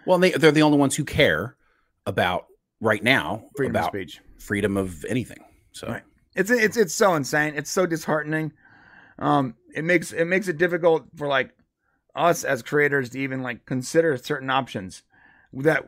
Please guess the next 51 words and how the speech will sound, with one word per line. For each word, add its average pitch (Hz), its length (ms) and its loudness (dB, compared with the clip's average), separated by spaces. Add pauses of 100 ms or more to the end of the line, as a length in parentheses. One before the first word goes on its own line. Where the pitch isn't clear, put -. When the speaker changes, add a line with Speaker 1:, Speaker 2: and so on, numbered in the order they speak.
Speaker 2:
that 156 340 2
is 139 220 -4
one 135 160 0
hundred 160 180 0
percent 170 300 -4
lawful, 143 520 -4 (440)
hundred 165 220 0
percent, 190 380 0 (200)
uh, 143 60 -6
uh, 139 280 0
commentary, 151 560 0
legal, 143 460 -4
fair 156 180 4
use. 147 400 -2 (460)
But 139 80 -2
we're 160 140 4
like, 151 200 2
you 170 80 -2
know, 190 160 0
we 190 100 0
don't 202 140 0
know. 190 220 0
We, 185 160 -2 (120)
we, 170 280 -4 (260)
it, 170 260 -2
it's 170 180 0
not 185 300 0
worth 214 280 2
it. - 260 -2
We 160 160 4
can 190 160 0
have 180 180 2
our 170 140 2
entire 185 400 0
channel 180 300 -4
removed 165 300 -2
tomorrow 175 540 -2 (240)
if 147 160 -6
we 160 120 4
show 175 260 4
this 160 160 -4
little 165 200 2
video 151 280 0
clip. 120 300 -4
So 139 140 -2
we're 147 100 0
just 151 160 -4
not 143 180 -2
gonna 135 140 -4
do 110 160 -8
it, 80 100 -18